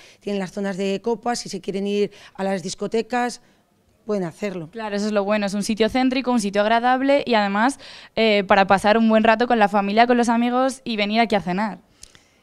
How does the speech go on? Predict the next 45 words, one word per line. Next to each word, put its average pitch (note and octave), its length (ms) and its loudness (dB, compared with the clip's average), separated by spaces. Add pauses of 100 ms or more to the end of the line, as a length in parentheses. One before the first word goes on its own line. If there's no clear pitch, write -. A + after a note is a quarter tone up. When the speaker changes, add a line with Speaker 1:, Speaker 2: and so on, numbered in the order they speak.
(120)
Speaker 1:
Y G3 220 -2
además, G3+ 460 -2
eh, F#3+ 480 -2
que - 80 -12
bueno, B3 220 -6
que - 80 -12
es G#3 60 -4
lo G#3+ 100 -6
que A3 100 -8
siempre G#3 320 -8
decimos, G3+ 540 -6 (480)
eh, G#3+ 400 0
la G#3 120 0
proximidad G#3+ 580 -4
a G#3+ 80 -4
todos A#3 320 -4
los F3+ 160 -8
lugares, F3+ 420 -8
a F#3 100 -8
todos G#3+ 240 -2
los G3 180 -4
sitios, G3 380 -8
en F#3+ 60 -6
cuestión F#3 240 -10
de G#3 100 -2
copas, G3 400 -6
de F#3+ 120 -6
discotecas, G3 720 -8 (320)
de, G3+ 480 2
de G3 80 2
irte G#3 240 0
de G#3+ 140 2
paseo, G#3+ 600 -2
de G3+ 60 0
irte G3 180 -4
a G3+ 60 -4
casa G#3 300 -6
andando, G#3+ 500 -2 (880)
es G3+ 140 -8
lo G#3+ 80 -2
bueno G3+ 180 -4
que F3 100 -14
tiene F3+ 200 -6
Gran D#3 200 -8
Vía. D#3+ 240 -10